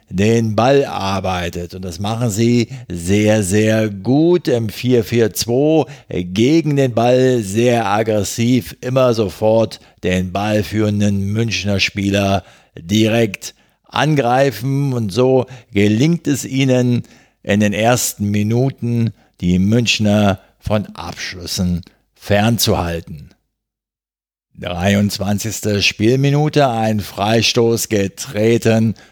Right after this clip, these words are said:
von Alaba in Richtung rechtes obere Toreck. Martinia noch mit der Hand am Ball,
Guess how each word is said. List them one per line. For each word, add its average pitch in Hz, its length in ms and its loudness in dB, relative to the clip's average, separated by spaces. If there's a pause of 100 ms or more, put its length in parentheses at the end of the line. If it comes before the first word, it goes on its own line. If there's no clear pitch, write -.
von 95 480 -4
Alaba 117 840 0
in 101 200 2
Richtung 107 600 0
rechtes 104 640 -2
obere 107 600 0
Toreck. 117 720 0 (260)
Martinia 110 1120 2 (340)
noch 101 340 0
mit 101 140 -2
der 92 180 0
Hand 110 280 -2
am 98 180 -2
Ball, 104 460 2